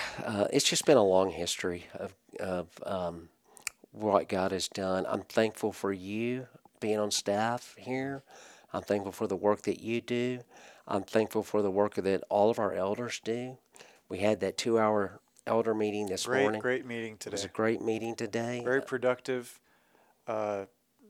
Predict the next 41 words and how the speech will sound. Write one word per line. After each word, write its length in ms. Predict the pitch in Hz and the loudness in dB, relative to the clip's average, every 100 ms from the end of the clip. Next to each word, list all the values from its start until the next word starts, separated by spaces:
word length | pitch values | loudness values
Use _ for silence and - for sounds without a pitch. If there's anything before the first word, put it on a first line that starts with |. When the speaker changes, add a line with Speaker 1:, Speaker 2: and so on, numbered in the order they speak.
| _ _ _ _ 220 220 - - | _ _ _ _ -18 -18 -18 -14
Speaker 2:
just 200 | 151 127 | -6 -2
a, 120 | 135 - - - - - | -2 -6 -14 -18 -20 0
that 280 | 139 165 196 | 8 10 10
is 100 | 135 | 4
a 40 | 127 | 2
testament 480 | 139 123 117 120 | 2 2 -2 -6
to 80 | 117 | -2
God's 340 | 113 107 - - | 2 2 2 -2
faithfulness, 640 | 127 110 - 110 107 - | 0 0 -2 -8 -2 2
Speaker 1:
It 80 | 107 | 4
Speaker 2:
too. 60 | |
Speaker 1:
is. 420 | 107 117 104 - - | 4 4 0 -4 -6
It 140 | - 107 | -8 -6
is. 340 | 107 92 - 127 | -4 -4 -4 2
Speaker 2:
Uh, 160 | 120 | 2
how 180 | 104 139 | 4 4
many? 380 | 156 165 175 165 | 4 0 -2 -4
Six, 380 | - 160 170 - | 0 2 4 4
six 440 | - - 165 - | 2 2 0 0
men 300 | 160 165 175 | 2 2 2
in 140 | 175 160 | -2 -6
here? 340 | 160 160 170 135 | -2 -2 -2 0
Speaker 1:
Yes. 300 | 101 104 127 | 0 0 2
Speaker 2:
Being 140 | 139 | 4
able 220 | 143 139 | 4 2
to 80 | 123 | -2
talk 300 | - 131 - | 6 4 6
about 180 | 135 131 | 2 2
the 60 | 123 | 0
church's 400 | 135 127 131 104 | -2 -2 -4 -2
business, 560 | 127 120 131 127 - - - - - | -2 -2 -6 -4 -6 -8 -20 -20 -10
moving 320 | 135 135 135 127 | -2 -2 -4 -2
forward, 540 | 135 135 131 131 - | 4 6 4 2 0
lots 420 | 123 139 143 - | 6 8 8 6
of 80 | 143 | 0
things. 540 | - 135 131 131 - - - | 0 0 -2 -8 -12 -12 -8
Speaker 1:
Yes. 320 | 107 95 - - - - 127 | -4 -2 -4 -8 -20 -8 -2
Speaker 2:
And 240 | 120 117 | -2 0
we're 80 | 123 | 0
able 280 | 135 127 127 | 0 0 -2
to 440 | - 120 113 | -2 -2 -4